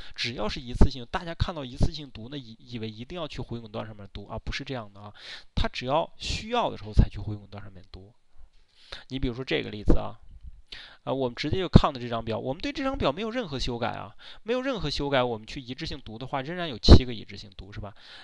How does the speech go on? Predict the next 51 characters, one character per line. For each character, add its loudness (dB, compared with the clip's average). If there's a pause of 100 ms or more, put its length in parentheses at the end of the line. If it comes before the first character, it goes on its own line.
你， -6
你， -10
你 -6
对 -4
这 -4
张 -4
表 2
那 -8
个 -6
不 2
做 0
修 -2
改， 0
你 -8
只 -12
反 -2
复 -6
的 0
运 -6
行 -10
这 -8
个 6
select， 6
它 2
总 -6
是 -6
有 -2
七 4
个 -8
一 -12
致 -14
性 -16
的 -20 (220)
读 -12
啊， -12
这 -4
个 -4
就， -8 (140)
实 -6
际 -8
上 -6
这 -8
个 -10
一 -12
致 -10
性 -12
读 -12
就 -12
是 -12
这 -16
个 -12